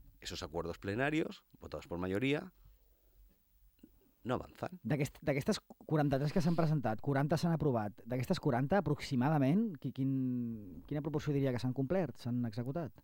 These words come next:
Speaker 1: Pues no sé, pues muy pocas, o sea, es muy pocas, o sea, m-, muy pocas. O sea, te-, es que de-, eran sobre la residencia de mayores, vemos que todavía la consellera, eh, este fin de año, eh, todavía decía que, que, bueno, pues que, que, que van a ver si, si,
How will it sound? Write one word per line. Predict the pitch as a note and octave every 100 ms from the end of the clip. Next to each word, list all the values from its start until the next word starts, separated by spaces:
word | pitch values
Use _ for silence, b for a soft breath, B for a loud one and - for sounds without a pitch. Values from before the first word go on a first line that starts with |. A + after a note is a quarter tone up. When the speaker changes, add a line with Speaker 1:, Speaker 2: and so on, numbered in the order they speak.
| -
Speaker 1:
Pues | - -
no | C#2 D2
sé, | - E2
pues | G2
muy | F#2+ E2+
pocas, | D#2+ E2 D3 D3
o | F2+
sea, | E2+ D2+ D#2
es | D#2 -
muy | D2+ D2 E2+ E2+
pocas, | D#2+ D2 C3+ G#2
o | D2+
sea, | D#2 D2+ C2+ _ b b b -
m-, | F2 - -
muy | G#2+ A#2+
pocas. | D#2 - D2+ -
O |
sea, | D#2+ E2
te-, | D2+
es | -
que | F2+
de-, | F2+ F2+ F2 F2+
eran | F#2 F#2
sobre | F#2+ E2
la |
residencia | D2+ - D#2+
de | E2
mayores, | G#2 E3 D#3
vemos | F#2 E2
que | E2+
todavía | D#2+ E2+ F2+ E2+ b b b
la | E2
consellera, | E2+ F2 E2+ E2+ E2 b b b b
eh, | E2+ D#2+ D2+
este | -
fin | F2 F2+
de | E2+
año, | E2+ F2 E2+ E2 -
eh, | B1+ C#2+ C#2
todavía | - F2 F2+
decía | E2+ - F#2+ F2
que, | F#2 D#2+
que, | G2
bueno, | F#2 C3+ A#2
pues | F#2 F#2
que, | - F2
que, | D#2 G2+
que | G#2+
van | A2
a | A#2
ver | G#2+ A2
si, | - A#2 G2
si, | - G2+